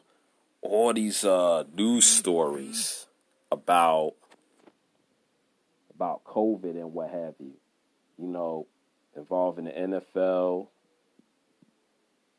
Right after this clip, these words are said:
mainly involving the N F L and the N B A. It's like, what in the world? You know what I mean? So, of course,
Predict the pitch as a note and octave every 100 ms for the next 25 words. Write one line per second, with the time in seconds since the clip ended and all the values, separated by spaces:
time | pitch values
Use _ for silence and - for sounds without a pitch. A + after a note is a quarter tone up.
0 | - G#2+ B2 A2+ G2 G#2 G2 F#2+ F#2 F2
1 | - G2 G2+ - G2 F#2 F#2 A2+ F#2+ E2
2 | E2+ D2+ D2+ C#2+ C#2 C2+ - _ _ F2
3 | - F#2+ F#2 D#2+ D#2 D2+ _ _ _ _
4 | _ _ _ _ _ _ _ _ _ _
5 | - G2 G#2 F#2 D#2+ E2 G2 F#2 C#2+ -
6 | _ _ _ _ E2 F2+ F#2 F#2 F2+ F#2
7 | F#2+ F#2+ F#2 F#2+ - _ _ _ _ _
8 | _ _ _ _ _ _ - - A#2+ A2
9 | G#2 G2 F#2+ - _ _ _ _ _ _
10 | - - - - D#3 C#3 A2 - -